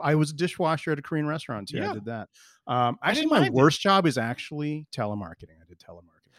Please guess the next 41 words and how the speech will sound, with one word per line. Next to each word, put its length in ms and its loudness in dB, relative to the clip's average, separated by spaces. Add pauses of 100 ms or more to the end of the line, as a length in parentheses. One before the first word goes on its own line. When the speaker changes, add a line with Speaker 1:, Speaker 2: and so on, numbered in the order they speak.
Speaker 1:
for 60 -20
a 60 -20
while. 160 -20
Speaker 2:
I 240 -2
always 320 2
thought 200 2
my 180 0
worst 280 -2
jobs, 240 -4
if 160 -8
you 160 -6
were 100 -6
gonna 280 -6
say 260 -6
it, 100 -6
was 200 -10
when 180 -10
we 100 -6
were 120 -8
doing 320 -6
temping 500 -10
for 140 -10
a 40 -8
little 200 -6
bit 140 -6
in 100 -8
New 80 -4
York, 340 -2
Speaker 1:
Yeah. 220 -10 (100)
Speaker 2:
where 140 -8
you 80 -4
had 80 -8
to 80 -8
sit 400 -6
and 260 -12
answer 380 -8
a 60 -10
phone 580 -10
and, 140 -8
like, 180 -6
Speaker 1:
Yeah. 180 -8